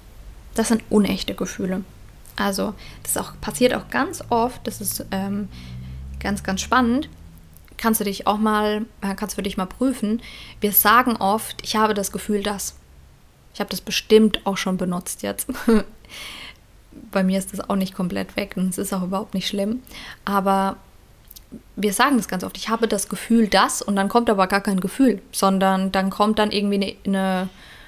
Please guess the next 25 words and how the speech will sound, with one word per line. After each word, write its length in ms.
weiß 180
ich 80
nicht, 260
ein 140
Gedanke 460
kommt 260
dann 140
oft 380
oder 420
eine 160
Feststellung, 960
was 160
so 80
gerade 260
in 80
der 140
Umgebung 460
passiert. 540
Ähm, 680
ja, 160
überprüf 420
das 160
sehr 140
gerne 240
mal, 260